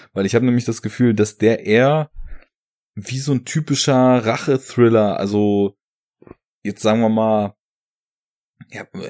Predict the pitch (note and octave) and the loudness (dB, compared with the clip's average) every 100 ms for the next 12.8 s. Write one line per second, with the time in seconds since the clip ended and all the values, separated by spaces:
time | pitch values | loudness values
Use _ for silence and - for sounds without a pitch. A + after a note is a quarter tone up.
0 | F#2 A2+ - F#2 - - G2+ F#2+ G2+ F2+ | -12 -10 -10 -12 -14 -8 -6 -6 -6 -4
1 | G2+ G#2 - F2+ F2 F2+ F#2+ F2 - F2+ | -4 -10 -6 -4 -4 -6 -8 -10 -6 -6
2 | - F2+ F#2+ G2 C3+ D3+ D3 B2+ C3 - | -6 -6 -4 2 2 4 2 0 -4 -14
3 | - C#3 - B2+ G2 A2 A2+ C#3 C3 A#2 | -2 0 2 -2 -2 -2 2 2 2 2
4 | A#2 A2 A2 B2+ B2 A#2+ A#2 B2+ - F#2 | 2 2 2 4 4 2 -2 -2 -2 -4
5 | - E2+ E2 D#2 - _ _ _ - F#2+ | -4 -4 -4 -6 -14 _ _ _ -8 0
6 | A2+ A2+ C3 E3 B2+ - G2+ - C3 G3 | 2 4 4 4 -2 -4 -8 -4 4 4
7 | A#3+ - C3 - C3 A2+ A#2+ C3 B2+ B2+ | 4 0 -2 0 -2 2 2 4 2 2
8 | - A#2 F2+ A2 A2 G#2 A2+ A2+ A#2 A2 | 0 2 2 0 0 0 0 2 -2 -2
9 | G#2 G#2 G#2+ G#2+ - G2 F2 D#2 E2 - | 2 4 2 -4 -6 -6 -6 -8 -12 -12
10 | - G2 A2+ A2+ G#2+ F#2 F#2 G2+ G#2+ G2 | -10 -2 0 0 -2 -2 2 2 2 2
11 | G2+ B2+ C#3 - - G2+ G2+ F#2 - _ | 2 0 0 -8 -4 -2 -2 -4 -12 _
12 | _ _ _ - G2 F#2+ F#2 F2 | _ _ _ -4 0 0 -2 -6